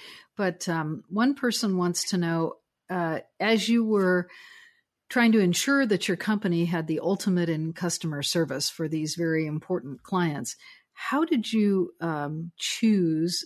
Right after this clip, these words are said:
the employees, or how did you, uh, decide who would be your most stellar hires and, and ensure that the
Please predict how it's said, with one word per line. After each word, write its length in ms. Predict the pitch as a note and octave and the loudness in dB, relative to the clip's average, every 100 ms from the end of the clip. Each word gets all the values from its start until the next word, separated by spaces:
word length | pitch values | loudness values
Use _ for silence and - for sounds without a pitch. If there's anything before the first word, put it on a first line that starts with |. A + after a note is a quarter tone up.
| - | -8
the 480 | F3 E3 D#3 D#3 - | -4 -2 -2 -4 -6
employees, 960 | G3 F3 - F3+ F3+ E3+ E3 D#3+ D#3+ D#3+ - | -4 -4 0 0 2 0 -2 0 -2 -4 -8
or 400 | D3+ D3+ D3 D3+ - - _ | -8 -6 -6 -8 -18 -20 _
how 200 | F#3+ F3+ | -2 0
did 220 | F3 D#3 | 0 0
you, 320 | E3 D#3 D#3 | -2 0 -4
uh, 340 | - D#3 D3 D3+ | -6 -6 -4 -4
decide 480 | D#3+ D#3 E3 E3 D#3 | -4 -2 0 0 0
who 220 | F#3 F3 | 0 2
would 220 | E3+ D#3 | 2 0
be 120 | F3 | 2
your 240 | E3 D#3+ D#3 | 2 2 0
most 320 | D#3+ D#3 - | 0 -2 -4
stellar 500 | - F#3+ E3+ D#3+ D3 | -2 0 0 0 -2
hires 680 | - D#3+ C#3 C#3 A#2 C#3 | -2 -2 -2 -4 -6 -6
and, 220 | B2+ C#3 - | -4 -6 -6
and 160 | D#3 | -6
ensure 540 | D3 D3 - G3 F#3 E3+ | -6 -4 -2 2 2 2
that 260 | D#3 D3 | 0 -4
the 260 | D#3 D3+ D3+ | -6 -6 -8